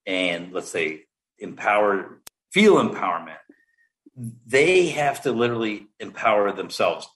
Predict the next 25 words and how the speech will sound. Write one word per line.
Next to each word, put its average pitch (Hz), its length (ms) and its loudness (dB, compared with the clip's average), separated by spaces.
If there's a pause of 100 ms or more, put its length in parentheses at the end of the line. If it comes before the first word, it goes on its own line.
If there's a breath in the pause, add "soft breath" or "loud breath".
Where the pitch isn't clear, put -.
(120)
What 170 120 4
am 160 80 0
I 131 60 2
trying 123 220 0
to 117 60 -6
say 123 140 2
is 92 80 -2
that 87 120 -10
self-care 107 840 -6 (120)
is 107 180 -10
the - 60 -14
critical 127 600 0
essence 101 460 -8
and - 160 -20
foundation 92 800 -4 (500)
of 101 180 -2
really 143 400 0
understanding 107 760 -2
and 90 120 -14
feeling 151 440 2
empowerment. 87 460 -2
The 151 120 -4
concept 214 580 0
of 104 100 -4
empowerment 87 600 -6